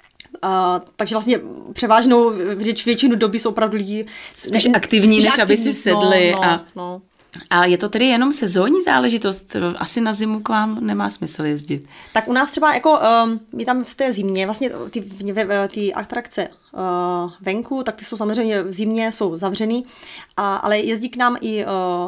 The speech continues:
Speaker 1: i, eh, vlastně když je zima, teďka vlastně to ohledně covidu nešlo, ale když vlastně, když byla zima, eh, protože vlastně my tam právě třeba máme ty kreativní dílničky, eh, v-, ta mlsná továrna je taky otevřená,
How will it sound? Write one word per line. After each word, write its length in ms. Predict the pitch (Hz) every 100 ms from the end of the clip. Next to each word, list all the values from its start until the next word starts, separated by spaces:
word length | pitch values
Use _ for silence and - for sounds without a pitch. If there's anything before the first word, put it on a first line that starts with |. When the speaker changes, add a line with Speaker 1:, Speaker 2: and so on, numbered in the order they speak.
| 214
Speaker 1:
i, 340 | 202 196 190 -
eh, 360 | 180 175 170 175 _ _ _ _
vlastně 240 | 208 220
když 160 | 202 220
je 200 | 220 202
zima, 440 | - 196 208 247 359 _ _
teďka 200 | - 190
vlastně 180 | 202 262
to 160 | 196 175 165 - -
ohledně 260 | 196 208
covidu 200 | 208 214
nešlo, 340 | 190 - - 247
ale 140 | 208
když 100 | 202
vlastně, 200 | 208 233
když 120 | 196
byla 140 | - 185
zima, 260 | 202 233 247 - - -
eh, 40 | - 190
protože 320 | 185 - 233
vlastně 180 | 226 247
my 60 | 214
tam 120 | 220
právě 240 | 214 214
třeba 160 | 214 220
máme 120 | 214
ty 80 | 208
kreativní 380 | - 208 214 240
dílničky, 680 | 220 214 214 214 - 220 220
eh, 40 | - 190 185
v-, 80 | 185
ta 120 | -
mlsná 240 | 202 214 226
továrna 260 | 226 214
je 40 | 170
taky 180 | 185 233
otevřená, 560 | 240 220 226 220 220